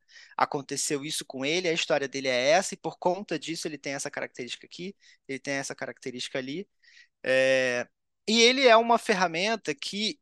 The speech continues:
eu uso muito sozinho, assim, porque nem todo mundo tem essa ferramenta, e eu também não, não, não gosto de impor ferramentas ou teorias dentro da sala de roteiro.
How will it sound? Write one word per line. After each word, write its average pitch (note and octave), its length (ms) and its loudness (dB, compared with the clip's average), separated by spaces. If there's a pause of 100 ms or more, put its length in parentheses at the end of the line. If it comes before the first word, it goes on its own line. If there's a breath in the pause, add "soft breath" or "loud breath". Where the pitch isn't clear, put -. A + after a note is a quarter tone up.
eu F#3+ 220 4
uso F3+ 560 -6 (1040)
muito F#3 340 -2
sozinho, F3+ 540 4
assim, - 300 -10 (200)
porque D#3+ 240 -4
nem F3+ 220 -2
todo G#3+ 260 4
mundo F3 340 -6
tem D#3 280 0
essa F#3+ 180 -6
ferramenta, G3 680 -2
e E3 80 -4
eu D#3+ 120 0
também E3 240 -2
não, F3+ 100 -8 (180)
não, D#3 260 -12
não D#3+ 220 -8
gosto D3 340 2
de D3 160 -8
impor E3 480 -4 (440 soft breath)
ferramentas D3 920 -4 (360)
ou C3+ 220 -4
teorias D3 640 0
dentro D#3 240 -4
da E3 120 -2
sala D#3+ 220 0
de D#3+ 100 -14
roteiro. D#3+ 400 -8